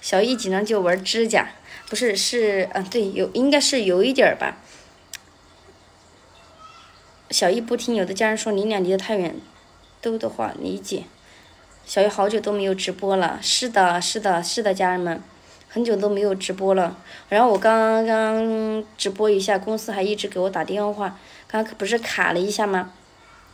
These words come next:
阿卓情商低，没有谈过恋爱。对，他今天心情很不好，然后就喝了嘛，家人们。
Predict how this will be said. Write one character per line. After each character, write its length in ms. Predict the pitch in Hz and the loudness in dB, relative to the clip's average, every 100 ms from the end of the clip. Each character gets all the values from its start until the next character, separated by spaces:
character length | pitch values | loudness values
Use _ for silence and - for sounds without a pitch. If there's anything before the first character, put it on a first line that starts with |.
| - - - - - - - | -20 -20 -20 -20 -20 -20 -2
阿 120 | - 240 | 2 4
卓 160 | 220 | 2
情 200 | 220 208 | 0 -4
商 160 | 220 220 | -2 -2
低， 100 | 226 | -2
没 100 | 208 | -2
有 80 | 196 | -4
谈 180 | 190 | -4
过 100 | 190 | -2
恋 180 | 208 214 | -2 -2
爱。 160 | 202 196 - - - - - | -4 -6 -18 -20 -20 -20 2
对， 140 | 302 | 4
他 140 | 294 302 | 6 6
今 160 | 302 | 6
天 100 | 302 | 6
心 160 | 294 302 | 4 0
情 140 | 285 | 0
很 180 | 247 190 | -2 -2
不 80 | 240 | 0
好， 200 | 233 185 | 2 4
然 140 | 185 | 2
后 140 | 202 240 | -2 -2
就 140 | 247 | -2
喝 320 | - - 220 | -2 -2 0
了 80 | 214 | 0
嘛， 120 | 190 | -2
家 140 | 180 175 | -2 -2
人 100 | 175 | -2
们。 220 | 170 | -6